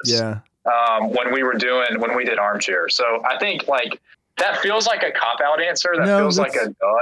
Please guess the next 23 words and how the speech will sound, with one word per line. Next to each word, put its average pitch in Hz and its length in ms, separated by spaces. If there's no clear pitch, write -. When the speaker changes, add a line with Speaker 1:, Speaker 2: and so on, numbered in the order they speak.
Speaker 1:
answer, 147 400
but 135 240
I 147 80
think 220 240
it - 140
probably 160 440
is. 156 380
I - 280
think 185 60
it's - 360
Leviticus. 156 680
Speaker 2:
Yeah, 175 280
that's - 180
good. 202 280
Okay. 139 220
Speaker 1:
When 131 160
we, 202 200
when 151 220
we 226 160
did 208 200
Leviticus 165 560
on 139 140
Armchair, 127 500